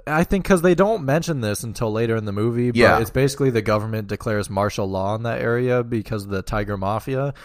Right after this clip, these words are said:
Speaker 2: Yeah.
Speaker 1: And they don't mention that until the end, so it didn't really make sense.
Speaker 2: Yeah.
Speaker 1: It just seemed like two rival gangs or something like that, but what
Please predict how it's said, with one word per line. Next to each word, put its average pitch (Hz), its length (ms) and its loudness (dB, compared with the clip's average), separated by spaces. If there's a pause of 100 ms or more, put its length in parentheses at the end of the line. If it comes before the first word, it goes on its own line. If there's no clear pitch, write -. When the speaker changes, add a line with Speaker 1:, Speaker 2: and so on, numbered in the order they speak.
Speaker 2:
Yeah. 127 440 8
Speaker 1:
And 156 120 0
they 190 80 4
don't 208 160 4
mention 175 340 0
that 113 180 -2
until 110 240 -8
the 107 180 -4
end, 107 320 -4
so 147 140 -2
it 139 60 -2
didn't 180 160 -2
really 165 180 2
make 131 260 -2
sense. 135 460 -4
Speaker 2:
Yeah. 101 520 4
Speaker 1:
It 120 100 -4
just 131 120 -8
seemed 143 200 -2
like 127 200 0
two 135 200 -2
rival 110 360 0
gangs 101 460 -6
or 127 60 -6
something 127 200 -12
like 127 200 -8
that, 127 200 0
but 123 160 -2
what 131 200 -6